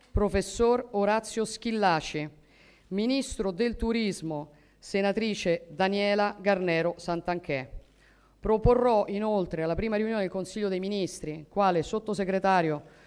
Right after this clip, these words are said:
di Stato alla Presidenza del Consiglio dei Ministri, con funzione di segretario del Consiglio medesimo, la nomina del dottor Alfredo Mantovano.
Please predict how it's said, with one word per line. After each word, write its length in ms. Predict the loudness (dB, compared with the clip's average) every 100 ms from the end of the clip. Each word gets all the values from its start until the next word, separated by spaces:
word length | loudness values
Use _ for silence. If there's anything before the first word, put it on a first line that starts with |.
| -20 -10
di 120 | -8
Stato 340 | -2 0 2 2
alla 80 |
Presidenza 460 | 0 -2 -4 -4 -2
del 100 | -2
Consiglio 320 | -4 -4 -2
dei 100 | 0
Ministri, 420 | -2 -4 -6 -8
con 200 | -6 -6
funzione 680 | -4 -6 -4 0 0 0 -4 -12 -20 -20 -14
di 160 | -12 -6
segretario 640 | -4 -2 2 2 2 2
del 300 | 2 2 -2
Consiglio 460 | -6 -6 -4 -2 0
medesimo, 640 | 0 0 0 -2 -4 -6 -14 -20 -6
la 160 | -2
nomina 400 | 0 0 -2 -4
del 140 | -6 -6
dottor 460 | -6 -6 -6 -6 -6
Alfredo 600 | -6 -6 -4 -4 -6 -8
Mantovano. 680 | -8 -6 -4 -4 -4 -6